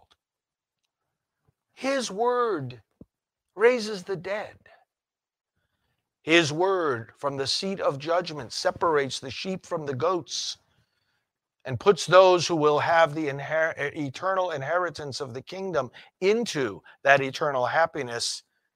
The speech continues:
and leaves those who lose that inheritance by their own sin and lack of repentance into the eternal darkness where there will be wailing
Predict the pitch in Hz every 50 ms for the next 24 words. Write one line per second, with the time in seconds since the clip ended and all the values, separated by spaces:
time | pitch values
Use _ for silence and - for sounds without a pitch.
0 | _ _ _ _ _ _ _ 131 127 123 123 151 180 190 180 143 120 135 165 160
1 | 160 151 147 135 - - 143 131 127 123 135 175 214 220 208 175 147 139 135 131
2 | 127 123 120 107 117 123 117 110 104 - 120 131 135 - _ - 196 - 143 143
3 | 135 135 - 135 135 131 127 - - - 190 185 190 196 196 165 139 135 143 156
4 | 160 - 156 - 143 156 151 - 160 147 139 127 - 104 101 98 - - _ -
5 | - - - _ _ 139 143 151 139 - 156 135 127 135 131 123 135 127 - -
6 | 156 151 147 143 135 113 127 123 123 120 120 - - 123 110 - - 123 120 113
7 | 117 120 120 120 117 117 110 110 113 110 107 110 110 110 113 113 110 107 107